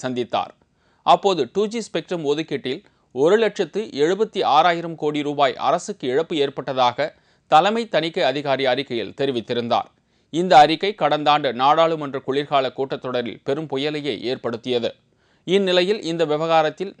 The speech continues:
நாடாளுமன்ற கூட்டுக்குழு விசாரணை தேவை என்று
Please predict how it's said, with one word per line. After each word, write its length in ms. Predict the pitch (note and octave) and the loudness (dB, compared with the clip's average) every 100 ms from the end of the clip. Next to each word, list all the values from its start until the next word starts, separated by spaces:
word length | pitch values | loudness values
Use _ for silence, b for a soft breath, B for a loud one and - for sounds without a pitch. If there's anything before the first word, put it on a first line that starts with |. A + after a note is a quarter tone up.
| C#3 | 2
நாடாளுமன்ற 560 | D3+ F3 F#3+ F3+ D#3+ D3+ D3+ | 4 6 2 -2 -6 -8 -6
கூட்டுக்குழு 400 | D3+ D#3+ C#3+ C#3 A#2 | -8 -8 -4 -4 -4
விசாரணை 400 | B2+ D3+ D3+ C#3 A#2+ | -2 -2 0 -4 -4
தேவை 240 | C3 C#3 C3 A#2 | -4 -2 -4 -4
என்று 220 | C3 A2+ | -4 -6